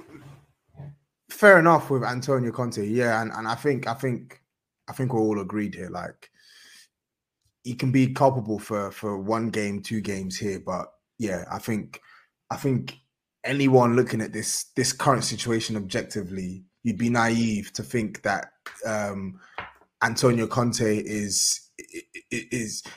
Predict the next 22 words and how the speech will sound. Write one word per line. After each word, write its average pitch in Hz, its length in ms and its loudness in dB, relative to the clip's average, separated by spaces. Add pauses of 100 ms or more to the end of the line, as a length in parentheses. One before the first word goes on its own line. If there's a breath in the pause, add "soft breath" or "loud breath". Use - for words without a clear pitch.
Antonio 127 340 4
Conte 135 340 4
is 110 100 2
the 113 80 0
one 117 200 2
that's 107 240 -2
gonna, 107 460 0
um, 101 640 -2 (640)
that's - 160 0
gonna 123 160 2
come 120 260 4
fix - 380 2
all 120 160 -2
of 101 80 -4
this 104 180 -6
without 110 500 2
suitable 107 420 2
backing 113 420 2
or 101 80 -4
without 104 460 2
a 113 40 -6
change 110 640 -4